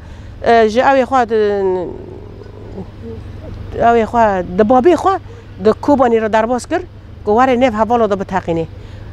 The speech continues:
زیوری چود فارغون یه بوده تا حدودی بوده تقیم.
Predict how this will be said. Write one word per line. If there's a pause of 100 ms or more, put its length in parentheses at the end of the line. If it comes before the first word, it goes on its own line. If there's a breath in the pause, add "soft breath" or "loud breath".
(160 loud breath)
زیوری
چود
فارغون
یه
بوده
تا
حدودی
بوده
تقیم.